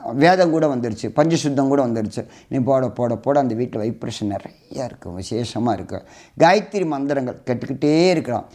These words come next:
அந்த கர்மா கொஞ்சம் கொஞ்சமா தீரும். அதை மீறியும் நம்முடைய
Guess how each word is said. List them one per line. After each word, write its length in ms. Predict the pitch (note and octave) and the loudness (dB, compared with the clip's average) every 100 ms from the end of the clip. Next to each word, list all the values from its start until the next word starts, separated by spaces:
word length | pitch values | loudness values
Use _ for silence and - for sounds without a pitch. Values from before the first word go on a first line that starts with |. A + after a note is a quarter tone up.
| - - | -20 -6
அந்த 220 | A2+ A2+ | -2 -2
கர்மா 340 | A#2 A2+ A#2+ | -2 0 0
கொஞ்சம் 220 | A2+ A2+ A#2+ | -2 -2 0
கொஞ்சமா 340 | A#2+ A#2+ A#2+ B2 A2+ | 0 2 2 0 -2
தீரும். 280 | A2 - - | -6 -6 -4
அதை 240 | A2 A#2 A#2 | -2 0 2
மீறியும் 640 | B2+ E3+ A3 G#3+ G#3 A3+ A3+ - _ _ | 4 6 6 4 4 0 -4 -18 _ _
நம்முடைய 380 | C3 C#3 C#3 B2+ | -2 0 2 2